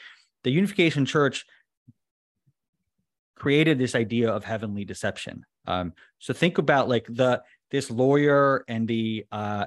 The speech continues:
and the spokesperson, like, they're going into this with the mentality that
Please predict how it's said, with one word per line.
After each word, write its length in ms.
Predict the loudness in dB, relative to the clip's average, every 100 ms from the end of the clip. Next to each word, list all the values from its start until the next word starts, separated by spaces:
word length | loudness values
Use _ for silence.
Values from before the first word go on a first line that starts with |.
| -6
and 160 | -6 -6
the 60 |
spokesperson, 800 | -2 0 0 -2 -2 -2 -2 -6
like, 160 | -6 -8 _
they're 340 | -6 0 0
going 420 | 0 0 0 2 2
into 280 | 2 0
this 480 | -2 -2 -6 -10 -18 _ _ _ _ _ -10
with 200 | -8 -4
the 100 | -2
mentality 800 | -2 -2 -2 0 2 0 -2 -4
that 320 | -4 -6